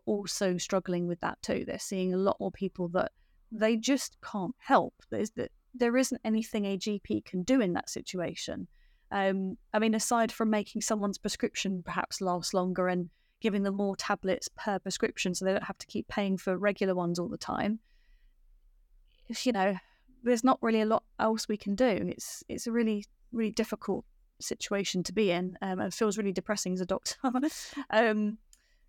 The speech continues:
but yeah, in, I think that's, we're just gonna see more and more of these sorts of things, aren't we? Um, including people skipping out on their prescriptions and not buying things.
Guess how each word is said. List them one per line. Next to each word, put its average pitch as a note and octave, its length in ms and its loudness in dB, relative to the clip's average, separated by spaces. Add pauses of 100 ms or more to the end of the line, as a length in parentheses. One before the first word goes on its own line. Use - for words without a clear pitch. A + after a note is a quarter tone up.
(160)
but A#3 220 8 (120)
yeah, A3+ 540 4
in, A#3 240 0 (1400)
I A3 80 2
think A#3 220 2
that's, - 340 0
we're B3 140 2
just A#3 180 -6
gonna G#3+ 140 2
see G#3+ 200 0
more G3+ 260 0
and F#3+ 80 -2
more F#3+ 180 2
of F3 60 -4
these F#3 180 0
sorts - 420 -2
of F3+ 60 -10
things, G#3+ 240 0
aren't G3 140 4
we? F#3 300 -4
Um, F#3+ 360 0
including F#3 720 0 (200)
people G3 260 -2
skipping F#3+ 520 0
out F#3 180 0
on F#3 160 -2
their F#3 140 0
prescriptions - 600 -4
and F#3 100 0
not F#3+ 160 -2
buying F#3 280 0
things. F3+ 360 -4